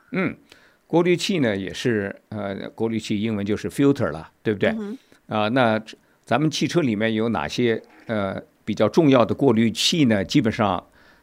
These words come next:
Speaker 1: 呃，四到五种吧，四到五种。
Speaker 2: 哦。
Speaker 1: 呃，那哪些过滤器呢？
Speaker 2: 哪些？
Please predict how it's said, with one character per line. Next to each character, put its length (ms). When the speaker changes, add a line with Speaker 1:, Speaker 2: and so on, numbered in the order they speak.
Speaker 1:
呃， 280
四 300
到 140
五 180
种 240
吧， 220
四 240
到 140
五 180
种。 180
Speaker 2:
哦。 220
Speaker 1:
呃， 260
那 260
哪 200
些 140
过 120
滤 140
器 220
呢？ 240
Speaker 2:
哪 80
些？ 360